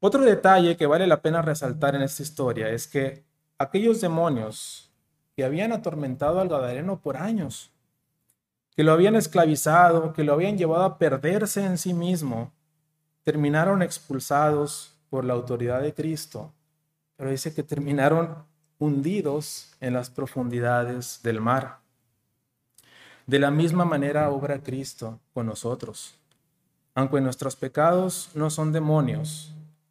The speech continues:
sí nos esclavizan, nos dominan, nos hacen actuar muchas veces de formas que nosotros no queremos y nos conducen a la ruina.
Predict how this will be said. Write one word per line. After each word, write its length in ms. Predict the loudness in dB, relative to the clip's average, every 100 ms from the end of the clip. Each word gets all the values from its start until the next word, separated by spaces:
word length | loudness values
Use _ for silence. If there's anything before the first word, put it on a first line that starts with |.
| _ _ -10
sí 160 | -6
nos 180 | -4 -4
esclavizan, 800 | -8 -4 -4 -2 -4 -6 -10 -12 _ _ _ _ _ _
nos 200 | -2 0
dominan, 720 | 0 0 0 2 0 -2 -6 _ _ _ _ _
nos 200 | -2 -2
hacen 240 | -2 -4 -4
actuar 360 | -4 -4 -4
muchas 300 | -6 -6 -6
veces 260 | -6 -4 -4
de 80 | -4
formas 360 | -4 -4 -4
que 100 | -4
nosotros 480 | -6 -4 -6 -6 -2
no 180 | -2 0
queremos 680 | 0 0 0 -2 -4 -14 _ _ _ _ _ -10 0
y 100 | 2
nos 180 | 2 0
conducen 560 | -4 0 0 0 0
a 80 | 0
la 120 | 0
ruina. 500 | -2 -2 -2 -2 -6